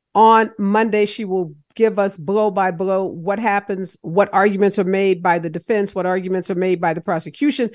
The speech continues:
and what the judge says. Typically in these sentencing hearings, the judge will give her own comments. She'll talk about why she is, uh, giving a particular sentence. She'll talk about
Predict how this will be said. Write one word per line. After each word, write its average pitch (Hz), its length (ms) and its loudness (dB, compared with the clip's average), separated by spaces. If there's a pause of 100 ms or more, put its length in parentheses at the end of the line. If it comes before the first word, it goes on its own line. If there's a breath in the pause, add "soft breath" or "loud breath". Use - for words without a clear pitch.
(280 loud breath)
and 240 220 4
what 262 180 4
the 277 80 4
judge 220 480 4
says. 147 380 -6
Typically 233 440 0
in 220 120 4
these 220 180 -2
sentencing 220 540 -2
hearings, 220 500 2 (240 soft breath)
the 208 120 4
judge 202 420 4
will 190 160 0
give 208 240 0
her 220 200 2
own 220 380 0
comments. 170 480 -6
She'll 214 300 -6
talk 277 260 0
about 185 320 2
why 202 220 2
she 202 320 -6
is, 196 180 -2 (360 soft breath)
uh, 175 180 -4
giving 220 480 4
a 185 120 2
particular 202 520 -2
sentence. 190 420 0
She'll 202 180 -2
talk 233 300 0
about 208 380 0